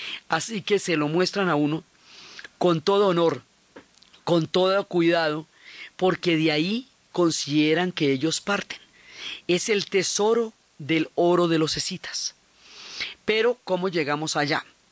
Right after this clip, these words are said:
Resulta que en la zona del Mar Negro,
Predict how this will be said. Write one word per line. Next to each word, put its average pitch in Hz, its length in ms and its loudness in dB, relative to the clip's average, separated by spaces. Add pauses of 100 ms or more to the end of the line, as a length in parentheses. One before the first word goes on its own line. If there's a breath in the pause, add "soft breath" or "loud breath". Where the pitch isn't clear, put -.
(480 loud breath)
Resulta 226 640 0
que 202 300 -2
en 180 240 0
la 160 120 0
zona 220 460 0
del 160 280 0
Mar 175 220 0
Negro, 151 400 -2